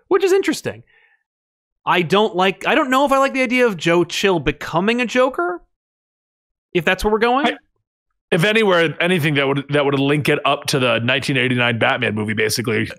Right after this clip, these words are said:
Speaker 1: Yeah.
Speaker 2: in, in its own way.
Speaker 1: <laughs> Yeah, yeah.
Speaker 2: Yeah.
Speaker 1: Um, but I also like the idea, 'cause I, I hate the idea of Joe Chill being, like, a mob enforcer or him, like, killing the Waynes because he was, like, being told to. I hate when people do that. Like,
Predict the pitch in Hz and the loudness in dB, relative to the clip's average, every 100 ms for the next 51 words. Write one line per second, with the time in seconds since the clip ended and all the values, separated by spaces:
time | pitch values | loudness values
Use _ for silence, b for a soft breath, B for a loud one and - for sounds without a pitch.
0 | _ 190 190 156 113 135 139 190 127 120 | _ 0 2 2 0 -2 0 0 0 -2
1 | 117 113 110 _ - 143 135 127 - b | -2 -4 -6 _ -2 2 2 0 -4 b
2 | b b b - 143 135 135 - _ _ | b b b -2 2 0 -2 -10 _ _
3 | _ _ _ - 139 151 - - _ _ | _ _ _ -8 0 0 0 -8 _ _
4 | _ - 165 240 262 214 185 165 160 147 | _ -2 2 2 2 2 2 2 2 2
5 | 135 147 143 151 170 180 214 185 226 214 | 2 0 0 0 2 2 2 0 0 0
6 | 196 156 151 151 151 151 123 143 139 - | 0 2 2 2 2 0 0 0 0 0
7 | 143 127 127 127 123 123 127 127 123 123 | 0 0 -2 -2 -2 -4 -2 -2 0 0
8 | 120 120 - 120 117 - 123 113 - b | 0 -4 -2 -2 -2 -2 -4 -4 -6 b
9 | b 135 127 139 135 123 - 139 131 131 | b -4 -2 -2 -2 -4 -4 -4 -2 -2
10 | 123 123 123 120 120 117 120 117 117 120 | -2 -2 -4 -6 -6 -4 -4 -4 -6 -6
11 | 113 113 107 110 104 107 107 110 151 151 | -10 -6 -6 -6 -6 -8 -6 -4 -4 -4
12 | 127 113 107 98 92 95 90 143 | -4 -8 -12 -12 -14 -12 -8 -6